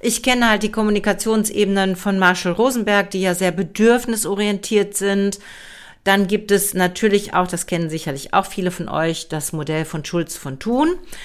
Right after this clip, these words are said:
Und ich zeig euch jetzt oder ich sag euch jetzt mal, ähm, was ich glaube, was ich beobachtet habe, ist eine Mischung aus allem. Es gibt noch eine systemische Perspektive von Watzlawick, zum Beispiel, dass man nicht,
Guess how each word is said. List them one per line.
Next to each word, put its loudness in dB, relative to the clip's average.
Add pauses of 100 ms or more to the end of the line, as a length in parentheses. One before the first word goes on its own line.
(580)
Und 2 (300)
ich -4 (340)
zeig 2
euch -2
jetzt -4
oder 2
ich -2
sag 2
euch -4
jetzt -6
mal, 0
ähm, -8
was -6
ich -10
glaube, 2
was -2
ich -4
beobachtet 0
habe, 2
ist -4
eine 2
Mischung 2
aus -2
allem. -4
Es -2
gibt -6
noch 0
eine 2 (240)
systemische -2 (380)
Perspektive 0
von -2
Watzlawick, 0 (840)
zum -4
Beispiel, 0
dass -2
man 0
nicht, -2